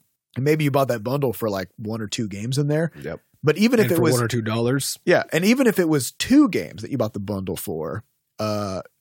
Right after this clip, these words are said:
Speaker 1: you may not play either because by playing one of them, you're committing to not playing
Speaker 2: Mm-hmm.
Speaker 1: the other one right now. And that kinda feels bad.
Speaker 2: I think I've
Speaker 1: <laughs>
Speaker 2: bought total in, with all the different Humble bundles I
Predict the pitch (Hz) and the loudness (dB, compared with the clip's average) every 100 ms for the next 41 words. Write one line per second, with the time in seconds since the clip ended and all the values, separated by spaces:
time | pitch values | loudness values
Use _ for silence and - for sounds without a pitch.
0 | _ - 160 170 208 185 165 - 151 135 | _ -2 2 4 6 4 2 2 0 2
1 | 165 226 143 123 143 156 131 135 131 156 | 4 4 4 2 2 2 4 2 2 0
2 | 143 143 214 180 110 117 117 127 131 131 | 2 2 2 2 0 -2 -2 0 0 0
3 | 123 143 143 143 135 127 135 147 - 156 | -2 -2 0 0 -2 -2 0 -2 0 0
4 | 139 139 220 175 127 117 120 127 139 175 | 2 4 6 6 4 0 0 2 2 2
5 | 170 196 185 269 202 131 127 311 277 151 | 4 2 4 2 2 0 0 2 2 4
6 | - - 214 - - - 254 165 196 214 | 4 6 4 4 4 4 0 4 6 6
7 | 190 139 139 139 131 139 139 117 113 107 | 6 2 -2 -2 -2 0 0 -2 -4 -6
8 | - 143 151 110 95 98 95 95 87 | -4 -2 -2 -2 -6 -6 -6 -6 -8